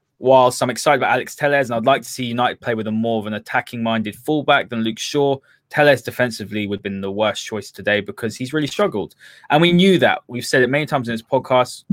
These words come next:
Telles is more comfortable as a wing-back. He's gonna have to learn that side of his game. He's not comfortable in a flat back four. When he played at Porto, he played left back, but he's almost like a winger. He was their attacking creative outlet. So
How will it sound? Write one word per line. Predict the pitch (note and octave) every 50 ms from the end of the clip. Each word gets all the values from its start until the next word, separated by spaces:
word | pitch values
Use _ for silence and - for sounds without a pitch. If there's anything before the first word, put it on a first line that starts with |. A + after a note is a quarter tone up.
| - -
Telles | - D3 D3 D3+ D3+ D3+ D#3 C#3+ - - - _ _ _ _ _ _ _ _ _ _ _ _ _ _ -
is | B2 A2+
more | B2 C3 C3
comfortable | - C3+ B2+ A#2+ A2+ A#2 A#2
as | A2+ G#2
a | G#2+
wing-back. | G#2+ B2 C#3 D3 C3+ C#3 C#3 C#3+ C#3+ - - -
He's | - - G#2+
gonna | - B2 A2
have | A#2 A2+ -
to | B2
learn | A#2 B2 B2+ C3+ C3
that | C3 A#2 G#2+
side | - - B2 A2+ A2
of | A2 G2+
his | G2 F#2+ - -
game. | - C#3+ D3 D3 C#3+ C#3+ D3 C3+ - _ _ _ _ _ _ _ _ _
He's | - B2 A#2+ A2+ A2+ -
not | C3+ C#3+ C3 -
comfortable | - C3+ C3 B2+ B2+ G#2+ A#2 A#2
in | A#2 A2+
a | A2
flat | - C3 - - -
back | - G2+ - -
four. | - _ _ - D#3 D#3 D3+ D3+ D3 - - _
When | A2+ C#3+ E3
he | E3
played | - - E3+ E3 D3+ D3+
at | A#2 -
Porto, | - D3 C3+ - - C3 B2+ B2 A2+ - G#2+ - _
he | - -
played | - D3+ D3+ D3+ C3+
left | C3 A#2+ - -
back, | C#3 B2+ G2+
but | G#2
he's | A#2 G#2
almost | B2 C3+ C3 B2+ A2+ -
like | A2+ G#2 -
a | G#2+
winger. | G#2+ B2 B2+ B2+ B2+ B2
He | A#2
was | A2+ A2 -
their | A#2 A2 G#2+
attacking | G#2+ - - B2+ - - - A#2 A2
creative | A2+ - A2+ G#2+ - G2+ G2+
outlet. | A#2 C3 B2+ - B2+ B2 - - _
So | - - - C#3+ C#3 C#3 C3+